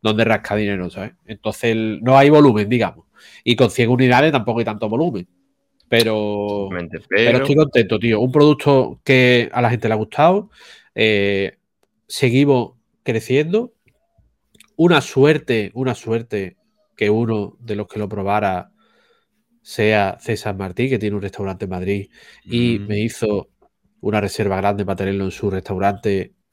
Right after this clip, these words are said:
Speaker 1: eh, el tiempo que, que dure, y la gente lo está probando allí y están flipando, porque el cierto, tío, que el plato es que es la polla. Hizo con la presa,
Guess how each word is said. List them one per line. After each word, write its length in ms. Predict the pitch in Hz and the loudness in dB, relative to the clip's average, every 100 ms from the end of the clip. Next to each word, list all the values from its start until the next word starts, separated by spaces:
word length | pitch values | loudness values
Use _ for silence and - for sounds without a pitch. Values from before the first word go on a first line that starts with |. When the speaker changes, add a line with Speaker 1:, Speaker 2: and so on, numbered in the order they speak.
| _ | _
Speaker 1:
eh, 340 | 98 95 95 95 | -8 -4 -4 -4
el 120 | 95 | -2
tiempo 320 | 104 98 101 | -2 -2 -4
que, 720 | 87 95 92 92 90 90 104 _ _ _ _ _ _ | -4 -2 -2 -4 -4 -6 -10 _ _ _ _ _ _
que 140 | 101 | 0
dure, 500 | 95 120 143 147 151 - | 4 8 8 8 6 2
y 100 | 110 | -2
la 120 | 95 | -2
gente 180 | 95 104 | -2 -4
lo 60 | 101 | -4
está 160 | 107 | -4
probando 340 | 104 98 95 95 | -4 -4 -4 -4
allí 220 | 98 101 101 | -4 -4 -2
y 40 | 101 | -4
están 320 | - 98 92 | -4 -6 -6
flipando, 560 | - 95 95 104 131 | -6 -6 -2 -2 0
porque 320 | 139 101 - 90 | -2 -4 -6 -6
el 200 | 90 87 | -6 -8
cierto, 360 | - 107 - | -6 -4 -4
tío, 140 | 92 104 | 0 0
que 40 | |
el 100 | 95 | 0
plato 320 | 87 101 98 107 | -4 -4 -2 -2
es 120 | 92 | -6
que 300 | - 98 95 - | -6 -4 -4 -4
es 160 | 98 | -4
la 140 | 95 90 | -2 0
polla. 340 | 104 110 202 - | 2 2 0 -4
Hizo 520 | 107 - 104 101 101 - - - | -6 -2 0 0 -2 -10 -20 -6
con 140 | - 107 | 2 4
la 100 | 104 | 6
presa, 480 | 110 - 107 101 | 4 4 2 2